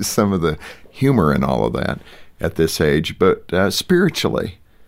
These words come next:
how do we help them understand the world they're in and the, hopefully, the heartfelt commitment, not just the lip service commitment that they'll make to Christ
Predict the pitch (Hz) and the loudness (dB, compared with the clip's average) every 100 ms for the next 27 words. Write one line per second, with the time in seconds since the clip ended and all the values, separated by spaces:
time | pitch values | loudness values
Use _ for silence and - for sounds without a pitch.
0 | - - 101 98 98 87 87 80 87 98 | -20 -4 2 4 4 4 2 2 0 0
1 | 78 - 85 78 76 73 - 85 82 - | 0 -2 -2 0 -2 -6 -6 -4 -4 -4
2 | 85 82 82 82 85 82 82 80 82 87 | -4 -2 -2 0 0 0 0 0 0 0
3 | 82 82 71 85 87 175 - 131 90 90 | -2 -2 -4 -6 -4 -4 -2 -2 -2 -2
4 | - - _ 95 101 196 - - - - | -10 -20 _ -6 0 -2 -2 -2 -2 -2
5 | - 57 - 60 - - - - 107 - | -6 -6 -8 -14 -14 -18 -20 -8 -6 -4
6 | 104 104 - 82 82 101 - - - 110 | -2 -4 -2 -4 0 -2 -2 -10 -2 0
7 | 95 78 - - - - 65 - - - | 0 -4 -6 -6 -6 -8 -12 -12 -20 -20
8 | - - 87 95 87 85 73 - - - | -6 -4 0 0 2 0 -4 -8 -12 -6
9 | 76 60 - - | -4 -4 -8 -12